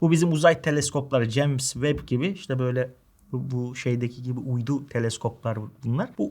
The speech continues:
uydu teleskopları uzağa bakarak artık evrenin o hallerinin doğrudan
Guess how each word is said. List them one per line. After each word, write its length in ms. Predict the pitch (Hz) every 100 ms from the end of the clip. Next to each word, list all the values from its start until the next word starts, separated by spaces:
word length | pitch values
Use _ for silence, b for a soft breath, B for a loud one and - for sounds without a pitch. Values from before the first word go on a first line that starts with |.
| 170
uydu 220 | 185 247
teleskopları 880 | - 170 165 - 151 - 151 185 247 B B -
uzağa 420 | 170 185 160 131
bakarak 400 | 170 - 156 196
artık 320 | 151 - 190 - _ -
evrenin 420 | 151 156 180 185
o 160 | 139 175
hallerinin 600 | 185 160 151 156 190 170
doğrudan 480 | 160 143 143 190